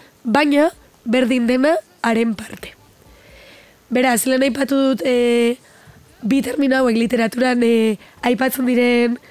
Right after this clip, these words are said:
terminoak direla, hemeretzigarren mendean, ba, eleber-, eleberrigintza moderno eta urbanoarekin hasi zen flaner, e, terminoa erabiltzen, baina horrek kritika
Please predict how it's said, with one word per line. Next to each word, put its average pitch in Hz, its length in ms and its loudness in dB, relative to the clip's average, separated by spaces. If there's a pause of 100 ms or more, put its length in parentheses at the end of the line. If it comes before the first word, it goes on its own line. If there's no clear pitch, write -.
(260)
terminoak 269 480 2
direla, 269 380 2 (340)
hemeretzigarren 262 680 0
mendean, 277 480 0
ba, 208 240 2
eleber-, 214 580 -2
eleberrigintza 226 1000 -2 (400)
moderno 247 400 2
eta 247 140 0
urbanoarekin 247 560 -2
hasi 214 200 -2
zen 226 280 -6 (240)
flaner, 240 540 0 (140)
e, 220 440 0 (400)
terminoa 240 720 2 (560)
erabiltzen, 285 720 2 (100)
baina 247 400 0
horrek 285 360 0 (180)
kritika 240 840 0